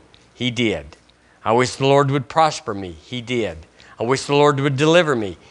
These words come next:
He did. "I wish the Lord would fill me with the Holy Ghost." He did. It's done.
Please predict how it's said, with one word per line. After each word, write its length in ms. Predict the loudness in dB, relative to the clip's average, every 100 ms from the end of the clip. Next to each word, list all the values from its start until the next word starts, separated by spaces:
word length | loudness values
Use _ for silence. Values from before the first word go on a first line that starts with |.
| _
He 180 | -6 -4
did. 480 | 0 0 -2 -8 -16 _ _
"I 60 | -2
wish 240 | 2 0
the 120 | 0 0
Lord 240 | 2 2
would 180 | -4 -2
fill 180 | 0 2
me 140 | 0
with 100 | 0
the 80 | 2
Holy 200 | 2 2
Ghost." 340 | 0 -6 -8
He 200 | -10 -8
did. 460 | -2 0 0 -4 -12 -20 -20 _ _ _ _ _ _ _ _ _ _ _ _ _ _ _ _ _ _
It's 200 | -14 -8
done. 320 | -4 -4 -6